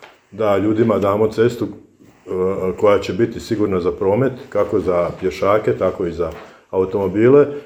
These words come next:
jer znamo i sami da je to jedna od najlošijih dionica cesta na području naše županije. Veseli me da konačno krećemo s radovima, dugo je trajala priprema projektne dokumentacije, danas,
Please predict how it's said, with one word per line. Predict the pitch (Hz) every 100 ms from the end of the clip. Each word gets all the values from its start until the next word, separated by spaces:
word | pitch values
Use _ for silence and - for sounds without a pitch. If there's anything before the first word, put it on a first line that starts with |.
| -
jer | 101
znamo | 98 110 113
i |
sami | 107 107 113
da | 101
je | 98 95
to | 104
jedna | 92 104
od | 95
najlošijih | 95 87 92 101 - - 92
dionica | 95 98 98 95
cesta | 92 95 92 - 82 - - _ _ -
na | 92
području | - 90 95 92
naše | 87 87 -
županije. | 82 78 107 143 131 - - - - _ _
Veseli | - 104 - 110 120 139
me | 120
da | 98 98
konačno | - 110 113 104
krećemo | - 113 - 95
s | -
radovima, | 110 131 127 110 101
dugo | 110 98
je | 90
trajala | 98 104
priprema | - 98 98 90
projektne | 98 101 95
dokumentacije, | 92 95 90 104 107 123
danas, | 95 98 101 -